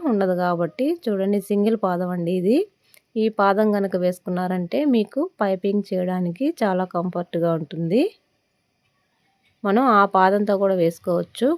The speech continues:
కానీ ఇదైతే మీకు ఈజీగా ఉంటుందండి. కొంచెం అలవాటైతే ఆ పాదంతోనే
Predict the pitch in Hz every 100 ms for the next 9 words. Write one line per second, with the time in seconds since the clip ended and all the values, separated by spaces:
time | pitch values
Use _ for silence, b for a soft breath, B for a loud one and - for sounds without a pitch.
0 | 285 196 208 339 302 196 208 202 247 240
1 | 208 202 254 190 185 180 202 202 185 175
2 | 165 170 175 175 269 339 202 180 208 190
3 | 180 185 196 185 185 170 240 381 - b
4 | b b 196 175 180 180 185 190 185 175
5 | 196